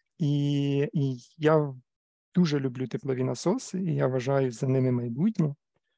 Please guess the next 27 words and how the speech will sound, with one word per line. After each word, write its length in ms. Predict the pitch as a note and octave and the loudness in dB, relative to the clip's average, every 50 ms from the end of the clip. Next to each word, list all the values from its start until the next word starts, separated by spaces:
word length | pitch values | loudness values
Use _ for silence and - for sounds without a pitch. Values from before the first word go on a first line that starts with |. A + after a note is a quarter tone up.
| _ _ _ _ - _ _ _ _ _ _ _ | _ _ _ _ -20 _ _ _ _ _ _ _
Але 320 | - D3 D3 D3+ D#3+ D#3 | 2 2 4 6 4 4
конкретно 1120 | - - E3+ E3 D3+ - - D#3 D#3 E3 E3 D#3+ D3 - - D3+ C#3+ C#3+ C#3 C#3 C3+ C#3 - | 4 4 4 4 4 2 0 2 2 4 4 2 2 0 0 0 2 2 0 0 -2 -2 -2
мені 400 | - D3 C#3+ C#3+ D3 D3+ D#3 D3+ | -2 -2 0 2 2 2 0 0
тепловий 420 | - C#3+ - C#3+ C#3 C3 C3 C#3+ C3+ | -2 -4 -6 -6 -6 -6 -4 -2 -2
насос 480 | C3+ C3 B2+ - - C#3 C3 A#2 A2+ | -2 -4 -6 -6 -6 -6 -6 -4 -4
не 200 | C3+ C3 B2+ B2+ | -4 -2 -2 -4
підходив. 640 | A#2+ - B2+ - - - E3+ G3+ G#3 G#3+ G#3 A3+ - B4 D#4 | -6 -8 -10 -10 -4 0 2 2 2 2 2 0 -2 -4 -2
Е, 260 | F3+ D#3+ D#3 D#3 D#3 D3+ | -2 0 0 0 0 -2
конкле-, 500 | - - D3 - - - D3+ D#3 D#3 D#3+ - _ | 0 -2 -2 0 0 2 2 4 2 2 0 _
конкретно 460 | - D3+ D3 - - E3 - D#3 - | -2 -2 0 0 -2 -2 -2 -4 -4
по, 160 | - D3 D3+ - - | -4 -4 -6 -6 -4
в 80 | C#3+ C3 | -2 0
моєму 400 | D3 D3+ C#3+ D#3 C#3+ C3+ C3 B2+ | 0 2 2 2 2 2 2 0
випадку 640 | D#3 G#3+ A3 G3 E3+ - - - C#3+ C#3 C#3 D3 - - | 0 0 0 -2 -6 -6 -6 -6 -4 -4 -4 -6 -6 -6
він 280 | D#3 C3 C#3+ D3 C#3+ | -4 -2 -2 -2 -2
був 120 | C3+ C3+ C3 | -2 -2 -2
недоцільний. 600 | C#3 C#3+ C#3 C3 B2+ - - - B2+ B2 C3 C3 | -2 -2 -2 -4 -6 -8 -8 -6 -6 -4 -6 -6
Це 120 | - - | -4 -6
окреме 280 | D3 - - D3+ C3+ B2+ | -6 -2 -2 -2 -2 -2
питання. 400 | - C#3 - F#3 G#3+ G#3+ F3 E3 - _ _ _ _ _ | -4 -4 0 2 4 4 2 2 -4 _ _ _ _ _
Тобто 360 | - D#3 C#3+ - - C#3+ C3 C#3 _ _ _ _ _ - | 0 0 0 4 2 2 2 0 _ _ _ _ _ -8
теплові 320 | E3 D3+ - E3+ D#3+ D#3+ | -8 -2 0 2 4 4
насоси — 480 | D#3+ D#3 C#3+ - - D3 - - - A#2+ | 4 4 2 0 -2 -6 -6 -6 -10 -12
це 160 | - - - C3 | -8 -8 -8 -8
супер, 420 | - - - C#3+ A#2+ - C#3 - _ | -6 -8 -10 -10 -8 -10 -10 -12 _
це 180 | - - - C#3 | -12 -6 -4 -4
майбутнє. 520 | C3+ C#3 C3+ C3 F#3 G3+ - F#3+ F3 D#3 | -4 -4 -4 -4 -4 -2 -2 -2 -2 -2